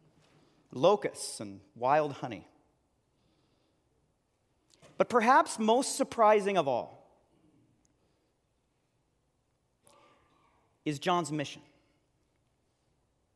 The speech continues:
You see, John is blazing a trail, grading and clearing a road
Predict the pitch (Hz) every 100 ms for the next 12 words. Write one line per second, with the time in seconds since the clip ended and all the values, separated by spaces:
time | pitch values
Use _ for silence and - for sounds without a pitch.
0 | _ _ _ _ _ _ _ _ _ _
1 | - - 160 196 139 156 240 208 165 160
2 | 165 147 131 - 143 170 190 196 185 185
3 | 156 - - 127 101 92 82 _ _ _
4 | _ _ _ _ _ _ _ _ _ _
5 | _ _ _ _ _ _ _ _ _ _
6 | _ _ _ _ - 127 123 202 220 247
7 | 170 143 113 104 107 - _ _ 165 156
8 | - - 220 233 180 156 139 143 - _
9 | _ 165 147 127 156 175 123 98 101